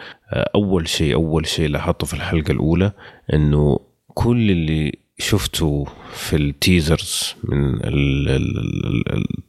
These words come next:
الكاستمز والأشياء اللي كانت رخيصة ما كانت موجودة. أوكي،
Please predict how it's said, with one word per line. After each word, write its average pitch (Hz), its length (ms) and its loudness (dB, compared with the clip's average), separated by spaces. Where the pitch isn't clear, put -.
الكاستمز 82 800 0
والأشياء 76 600 2
اللي 71 140 -2
كانت - 300 0
رخيصة 92 500 2
ما 87 140 2
كانت - 340 -2
موجودة. 64 360 -4
أوكي، 85 300 2